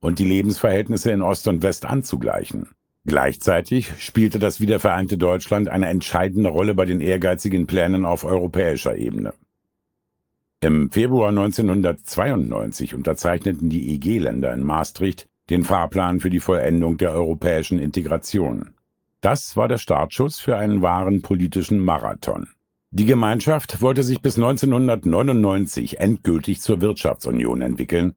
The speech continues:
und mit der Einführung einer gemeinsamen Währung einen gesamteuropäischen Binnenmarkt schaffen. Außerdem wollte die künftige E U das Schengen-Abkommen umsetzen,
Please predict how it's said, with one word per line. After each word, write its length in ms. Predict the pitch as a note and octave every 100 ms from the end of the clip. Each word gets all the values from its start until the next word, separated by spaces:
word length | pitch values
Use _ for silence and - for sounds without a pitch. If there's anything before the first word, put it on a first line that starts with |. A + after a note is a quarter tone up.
| _
und 220 | - D#2+ -
mit 160 | F2
der 140 | E2 D2
Einführung 560 | B2 B2+ D#2 B1+ C2+
einer 200 | - D2
gemeinsamen 640 | D2 E2 F2 F2 E2 D2 C2+
Währung 420 | G2 F2+ B1+ B1
einen 260 | B1 D2+
gesamteuropäischen 1000 | D2 D2 E2+ G2+ E2+ E2+ F2 E2 E2 G#2 F2+
Binnenmarkt 520 | G2+ E2 A#1+ G1+ -
schaffen. 360 | - G1+ - - _ _ _ _ _ _ _ _ _ _ -
Außerdem 560 | B2 C3+ F3 F2 G#1+ -
wollte 240 | B1 D2+
die 120 | G2 G2
künftige 460 | B2 G#2+ - F#2+
E 220 | D#2 D2+
U 240 | D2+ C3 D#2
das 260 | C#2+ C#2+
Schengen-Abkommen 880 | - B2 A#2 D2 G#1+ - - A#1 A#1
umsetzen, 640 | A1+ B1+ C2+ C2+ G2 G2+